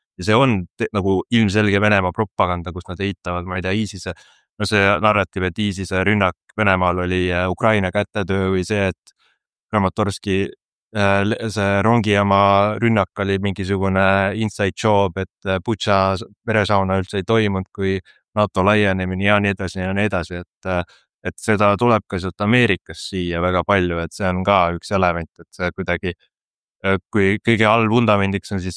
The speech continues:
QAnoni liikumine, siis sellele on peale ehitatud, on ju, maga liikumine. Ja kui me vaatame, mida Ameerikas nagu poliitiline eliit praegu räägib, et see on ka ju, noh, pärineb tegelikult nagu maga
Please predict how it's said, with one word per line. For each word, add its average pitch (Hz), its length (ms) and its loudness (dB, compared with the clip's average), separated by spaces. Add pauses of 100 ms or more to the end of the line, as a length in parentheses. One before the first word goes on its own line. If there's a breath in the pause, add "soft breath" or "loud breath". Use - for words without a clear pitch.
QAnoni 107 640 2
liikumine, 90 800 -4
siis 90 300 -10
sellele 92 340 0
on 90 80 -2
peale 95 300 0
ehitatud, 90 340 -8
on 90 160 -4
ju, 98 80 -4
maga 110 320 2
liikumine. 90 640 -6 (580)
Ja 92 140 2 (100)
kui 101 80 0
me 98 80 2
vaatame, 101 540 -2
mida 95 180 0
Ameerikas 98 560 -2
nagu 90 480 -2
poliitiline 95 680 0
eliit 139 340 0
praegu 95 480 0
räägib, 101 480 0
et - 160 -8
see 104 240 0
on 95 80 -2
ka 113 140 2 (100)
ju, 90 300 -4 (420)
noh, - 140 -16 (420)
pärineb 110 400 0
tegelikult 95 400 -4
nagu 92 240 -2
maga 107 400 2